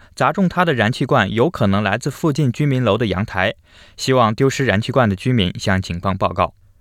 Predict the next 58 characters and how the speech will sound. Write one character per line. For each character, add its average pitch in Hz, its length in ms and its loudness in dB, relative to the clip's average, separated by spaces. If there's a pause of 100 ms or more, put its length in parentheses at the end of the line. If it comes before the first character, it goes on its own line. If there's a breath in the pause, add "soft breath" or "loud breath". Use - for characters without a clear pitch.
(200)
大 196 140 2
风 190 160 4
天 185 200 2
气 156 220 0
在 120 260 -2
新 156 220 0
州 160 160 2
东 175 160 -2
南 98 180 0
部 110 240 0
刮 120 200 0
倒 110 180 -2
大 131 200 0
量 120 200 -4
树 120 180 -4
木， 117 240 0 (200 loud breath)
砸 104 120 2
到 117 140 2
汽 110 240 -2
车， 104 300 0 (180 soft breath)
还 147 180 -4
挡 107 220 0
住 131 100 2
了 123 80 2
部 151 220 0
分 131 180 0
火 - 220 -8
车 113 160 -4
线 107 240 0
路。 101 180 -2 (400)
同 196 180 2
时 180 160 2
出 190 160 0
现 180 160 0
的 147 60 2
闪 95 260 -4
电 143 240 -2 (180 loud breath)
造 131 160 2
成 113 260 0
Ausgrid 139 540 0
电 113 160 0
力 104 80 0
公 110 160 -2
司 107 140 -6
的 104 80 -2
八 131 220 0
万 147 120 0
户 113 140 -6
客 117 220 -4
户 101 160 -6
停 - 180 -8
电。 98 240 -4 (680 loud breath)
截 143 120 0
止 139 140 -2
周 147 140 2
三 143 180 0
上 117 240 2
午， 98 180 0